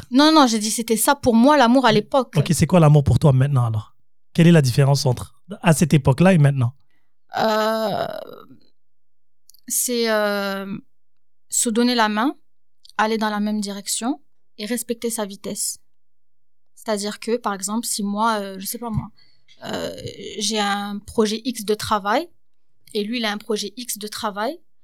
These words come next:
Speaker 1: mettons-lui demain, il va péter le score, euh, il va, ça y est, c'est le, le mec a réussi sa vie, et cetera, de manière, euh, matérielle,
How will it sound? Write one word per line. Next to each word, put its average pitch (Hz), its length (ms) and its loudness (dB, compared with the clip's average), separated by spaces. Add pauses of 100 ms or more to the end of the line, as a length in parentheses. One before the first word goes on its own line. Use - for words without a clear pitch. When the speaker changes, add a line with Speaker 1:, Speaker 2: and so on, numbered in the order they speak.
(200)
Speaker 1:
mettons-lui 226 420 -6
demain, 233 200 0
il 233 100 0
va 202 100 -2
péter 240 320 -2
le 214 100 -2
score, 226 400 -2
euh, 202 440 -4
il 220 120 -8
va, 196 380 2
ça 208 200 -2
y 208 120 -8
est, 208 40 -10
c'est - 220 -6
le, 196 540 -12 (180)
le 226 100 -8
mec 233 220 -4
a 214 80 -4
réussi 226 340 -2
sa 220 180 0
vie, 208 120 -6
et 208 40 -6
cetera, 214 300 -4
de 208 80 -10
manière, 202 280 -10
euh, 196 200 -12
matérielle, 208 500 0